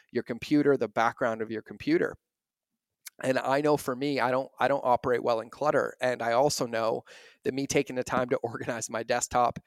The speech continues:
uh, isn't really the top of my priority list or a needle mover for me. And so, um,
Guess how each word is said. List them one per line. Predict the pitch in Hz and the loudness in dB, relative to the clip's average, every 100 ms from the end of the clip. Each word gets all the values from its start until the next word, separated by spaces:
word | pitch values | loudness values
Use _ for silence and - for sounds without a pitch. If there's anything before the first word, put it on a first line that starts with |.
| - _ - | -20 _ -6
uh, | 123 113 110 - | -2 0 0 0
isn't | 135 139 117 | -2 -2 -4
really | 117 123 120 117 113 | -2 -2 -2 -6 -4
the | 117 | -4
top | - 120 - | 2 2 2
of | 117 | -2
my | 110 | -2
priority | - 117 117 123 | 0 2 2 0
list | 110 104 101 | -2 -4 -6
or | |
a | 101 | -6
needle | 123 147 | -2 -2
mover | 131 - 107 | -2 -8 -8
for | - | -8
me. | 107 107 117 - 117 | -8 -8 -10 -8 -6
And | 117 113 | -6 -4
so, | - - 120 113 113 - - _ - | -2 4 4 4 0 -6 -20 _ 0
um, | 123 117 110 110 | 2 2 -2 -6